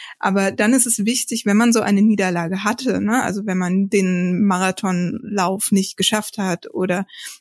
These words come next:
wenn man das Buch jetzt nicht fertig bekommen hat oder wenn man die,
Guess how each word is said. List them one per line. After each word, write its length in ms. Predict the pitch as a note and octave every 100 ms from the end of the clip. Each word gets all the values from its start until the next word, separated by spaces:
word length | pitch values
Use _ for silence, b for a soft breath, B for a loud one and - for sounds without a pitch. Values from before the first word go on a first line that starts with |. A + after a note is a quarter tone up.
| -
wenn 160 | G#3
man 140 | F#3+ F#3
das 160 | F3+
Buch 280 | - G#3+ G#3+
jetzt 160 | G3+ F#3+
nicht 140 | G3
fertig 260 | G#3 G3+ -
bekommen 440 | G#3 G#3 G3+ G3
hat 240 | F#3+ F3+ -
oder 300 | G3+ F3+ F3+
wenn 160 | F3+
man 260 | F#3 F#3 F#3
die, 340 | F#3+ F#3+ F#3+